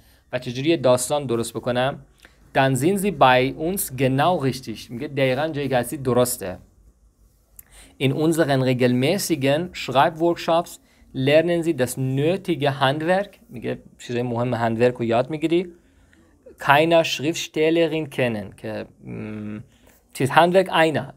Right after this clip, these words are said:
که یه نویسنده باید بدونه. Anmeldung mit eig-، اه، eigener kleiner Textskizze unter، اینجا می‌تونید ان-، اه، ثبت نام بکنید.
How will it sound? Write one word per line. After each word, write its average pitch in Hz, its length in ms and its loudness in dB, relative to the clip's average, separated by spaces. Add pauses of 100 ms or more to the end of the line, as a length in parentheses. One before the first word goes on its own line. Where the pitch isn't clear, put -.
که 131 100 -12
یه 127 220 -4
نویسنده 123 500 -4
باید 127 220 4
بدونه. 117 400 0 (760)
Anmeldung 175 680 2
mit 143 240 -4
eig-، - 480 2
اه، 165 320 6 (120)
eigener 170 500 2
kleiner 156 440 2 (120)
Textskizze 156 840 -2 (140)
unter، 156 400 4 (560)
اینجا 131 300 -4
می‌تونید 143 340 -8 (140)
ان-، 113 320 -6
اه، 110 400 -4 (100)
ثبت - 300 -6
نام 104 180 -6
بکنید. - 360 -14